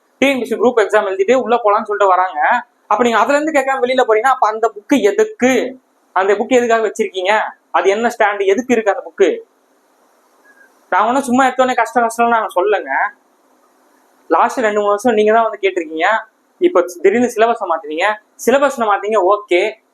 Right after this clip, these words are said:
சிலபஸ் மாத்துறதுக்கு ஒரு மாடல் கொஸ்டின் பேப்பர் விட்டுருக்கணும், விட்டீங்களா? அதுவும் இல்ல. கடந்த ரெண்டு மூணு வருஷத்துக்கு கேட்ட குரூப் ஃபோருக்கும்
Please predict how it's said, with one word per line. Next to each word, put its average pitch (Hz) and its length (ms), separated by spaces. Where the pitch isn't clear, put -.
சிலபஸ் 262 320
மாத்துறதுக்கு 208 400
ஒரு 220 120
மாடல் 220 300
கொஸ்டின் 208 220
பேப்பர் 202 220
விட்டுருக்கணும், 180 420
விட்டீங்களா? 190 420
அதுவும் 240 360
இல்ல. 147 340
கடந்த 220 300
ரெண்டு 226 200
மூணு 226 120
வருஷத்துக்கு 220 400
கேட்ட 190 220
குரூப் 240 180
ஃபோருக்கும் 175 520